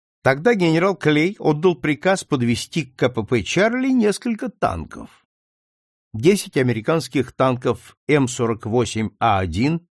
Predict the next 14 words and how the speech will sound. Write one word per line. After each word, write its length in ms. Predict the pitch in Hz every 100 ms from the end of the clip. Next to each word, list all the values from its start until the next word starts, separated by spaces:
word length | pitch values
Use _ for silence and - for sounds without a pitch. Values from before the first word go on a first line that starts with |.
| _ -
и 120 | 131
три 240 | 185 220
бронемашины 920 | 139 151 143 139 135 - 143 156 151 117
М 260 | 143 127 123
пятьдесят 600 | 120 104 110 120 95 87
девять 320 | 196 240 - _ _
направились 760 | 160 190 - 170 190 233 233 -
к 80 | -
этой 360 | 170 190 202 180
специфической 1000 | - 202 - 160 - 180 - - 208 190
границе, 580 | 220 226 160 - 135
но 240 | 135 180 208
им 240 | 240 233
навстречу 760 | 175 131 - 196 254 262 262